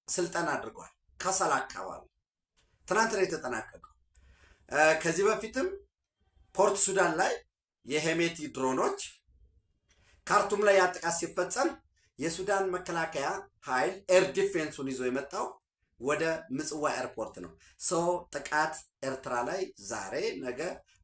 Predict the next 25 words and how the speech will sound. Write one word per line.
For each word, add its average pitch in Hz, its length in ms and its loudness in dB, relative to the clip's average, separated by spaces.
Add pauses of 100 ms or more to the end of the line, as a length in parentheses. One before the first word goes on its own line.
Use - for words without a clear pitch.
at 156 160 0
any 254 180 2
moment, 240 300 -2 (280)
at 160 140 -4
any 185 220 0
time 117 280 -4
right 117 300 -2
now፣ 175 180 0 (520)
እ፣ 120 80 -4 (140)
ጥቃት 120 340 -6 (200)
ሊያጋጥም፣ 113 720 -8 (160)
እ፣ 104 220 -12
ይችላል፣ 107 500 -8 (220)
እ፣ 101 220 -12
የሚል፣ 117 420 0 (540)
እ፣ 107 120 -10 (1200)
just 135 280 2
የኔ 123 220 -2
ግንዛቤ 101 460 -8
አለ። 233 200 -2
ይሄ 151 220 2
ምንም 113 300 -6 (160)
ከኔም 117 360 -4
ባለፈ፣ 101 340 -6 (560)
እ፣ 110 140 -6